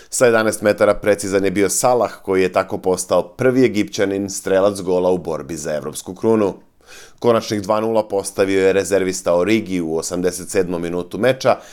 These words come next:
koji se neće pamtiti kao naročito kvalitetan i uzbudljiv. Liverpool je osvajanjem šeste titule postao treći najuspešniji klub u istoriji takmičenja. Više titula šampiona Evrope osvajali su samo italijanski Milan sedam puta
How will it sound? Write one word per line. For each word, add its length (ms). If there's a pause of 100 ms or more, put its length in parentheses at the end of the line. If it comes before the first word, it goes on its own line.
(180)
koji 200
se 180
neće 320
pamtiti 500
kao 160
naročito 500
kvalitetan 640
i 40
uzbudljiv. 500 (800)
Liverpool 440
je 60
osvajanjem 440
šeste 340
titule 440
postao 400
treći 500
najuspešniji 840
klub 260
u 80
istoriji 420
takmičenja. 640 (560)
Više 260
titula 380
šampiona 520
Evrope 360
osvajali 520
su 180
samo 460
italijanski 680
Milan 480
sedam 440
puta 420